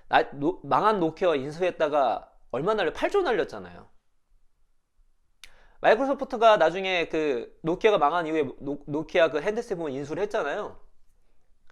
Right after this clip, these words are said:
그것 때문에 팔십억 달러를 날렸어요. 약 팔 조 이상을 날렸다고요. 근데 요즘에 어떻죠? 또 마이크로소프트 잘 나가요. <laughs> 이거 그만큼 체력이 튼튼하니까. 음,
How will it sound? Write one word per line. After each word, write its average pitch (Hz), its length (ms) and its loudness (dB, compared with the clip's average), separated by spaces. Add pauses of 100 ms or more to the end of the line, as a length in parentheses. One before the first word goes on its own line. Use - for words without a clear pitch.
(420)
그것 254 220 2
때문에 220 480 2
팔십억 311 420 -4
달러를 135 320 0
날렸어요. 101 480 -12
약 117 140 -10
팔 254 180 -4
조 - 120 -2
이상을 175 300 -4
날렸다고요. 104 560 -12 (380)
근데 208 160 2
요즘에 185 180 0
어떻죠? 170 460 -2
또 277 80 -4 (240)
마이크로소프트 254 720 0
잘 156 180 4
나가요. - 580 -4 (680)
<laughs> - 280 -10
이거 208 120 2
그만큼 262 560 4
체력이 - 800 0
튼튼하니까. 226 920 -4 (760)
음, 104 200 -18